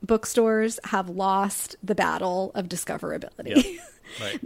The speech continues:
Speaker 1: <laughs> Indies, I think, still have some of that going on. Folks do go into their indie bookstores to talk directly to maybe
Speaker 2: Right.
Speaker 1: one bookseller in particular that knows their taste and is going to help them. But Barnes and Noble has lost that battle, at least right now, at least while TikTok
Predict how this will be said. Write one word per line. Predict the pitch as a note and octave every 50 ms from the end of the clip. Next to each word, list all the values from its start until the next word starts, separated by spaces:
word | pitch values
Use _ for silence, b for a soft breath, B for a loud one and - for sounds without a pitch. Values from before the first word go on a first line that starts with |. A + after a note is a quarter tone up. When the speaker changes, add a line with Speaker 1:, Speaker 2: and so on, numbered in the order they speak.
| - -
Speaker 1:
<laughs> | -
Indies, | C#4+ D4+ D4 D4 D4+ C#4+ C#4+ D4 C#4 -
I | -
think, | G#3+ - A3+ G#3 -
still | - - A#3 G#3+ G3+
have | G3+ G3+ E3 E3+
some | - F#3+ E3
of | E3+ E3+
that | F3 - -
going | F#3+ F#3+ E3+ E3 E3+ D#3+
on. | D3+ D#3+ G3
Folks | - - A3 G#3+ - -
do | G3+ A3+ A#3+
go | A3 A#3+ A#3
into | A3 G#3+ G#3 G#3+
their | G3 G3 G3
indie | G3 F#3+ F#3+ F#3 F3+
bookstores | F3 F#3 F3+ - - - F#3 F#3 F#3 E3+
to | - -
talk | F3 - - A#3+ G#3+ G#3 - -
directly | G3+ G#3 F#3+ G3 G3 - G#3+ G3 G3+
to | - - - A#3+ A3 G#3+ G#3+ A3 G#3+ G#3+
maybe | G#3+ G#3 F#3+ G3
Speaker 2:
Right. | F#3+ - G#3+
Speaker 1:
one | A3+ A#3+ B3 A#3+ A#3+ -
bookseller | G#3+ A#3+ B3 - - - C4+ B3+ C4+ C#4 C#4+
in | C#4 C#4
particular | - D#4 D4 - F#4+ - - A3 F#3+ F#3 F3+
that | D#3 F3 - G#3
knows | G#3 A3+ A#3 B3+ C4+ B3+
their | C4 B3+ B3+ C4
taste | B3+ C#4 C#4+ A#3+ G#3+ - -
and | F#3 F#3+
is | F#3+ G3+ A3 G#3+
going | G#3+ G#3+ G#3+ G#3
to | G#3 G#3+
help | A3 G#3 G#3 -
them. | - F3 E3+ F3+
But | F3+ F3 - B B B B B B B B _
Barnes | A#3 B3 B3+ B3
and | C4+ B3
Noble | B3 B3 A#3+ A#3+ A3
has | A#3 G#3+ -
lost | G#3 G3+ F#3+ F3+ F3+ - - - -
that | - G#3 F#3+ E3+
battle, | - F3+ E3+ F3 E3+ F3 E3+ - - -
at | G3+ G3
least | G3+ F#3 - -
right | G3+ F#3 - -
now, | - C3+ - -
at | - G3+
least | G#3+ A3 G#3+ -
while | A#3 G#3+
TikTok | G#3 - - G3 - - G#3 F3+ F#3 F3+ -